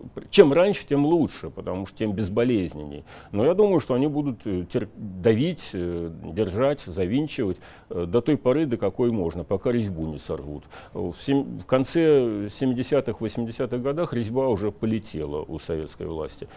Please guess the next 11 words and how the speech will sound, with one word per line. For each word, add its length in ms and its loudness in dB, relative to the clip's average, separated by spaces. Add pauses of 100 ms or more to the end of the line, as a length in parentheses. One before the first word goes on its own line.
(120)
Ну 180 4
и 20 2
получили 460 0
то, 140 -2
что 180 -6
получили, 480 -2
со 140 -6
всеми 300 -2
издержками 520 -4
этого 240 -6
процесса. 600 -10